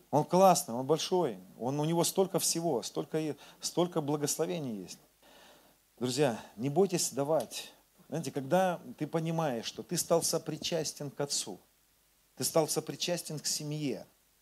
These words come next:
к Яхве, ты стал с Ним одно. Вот я люблю рассказывать вот это имя Яхве, потому что какой-то момент,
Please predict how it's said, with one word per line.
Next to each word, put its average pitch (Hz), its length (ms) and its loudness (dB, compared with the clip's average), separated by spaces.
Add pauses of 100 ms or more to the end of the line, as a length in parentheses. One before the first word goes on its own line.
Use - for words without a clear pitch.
(140)
к - 60 -8
Яхве, 117 600 -2 (600)
ты 131 80 -2
стал 156 240 2
с - 100 0
Ним 151 160 -2
одно. 135 460 -4 (580)
Вот 113 100 -8
я 147 100 2
люблю 151 360 4
рассказывать 117 560 0
вот 113 140 -4
это 120 160 -2
имя 120 240 -2
Яхве, 113 440 -4 (720)
потому 120 280 -4
что - 160 -4
какой-то 131 400 -2
момент, 143 520 -2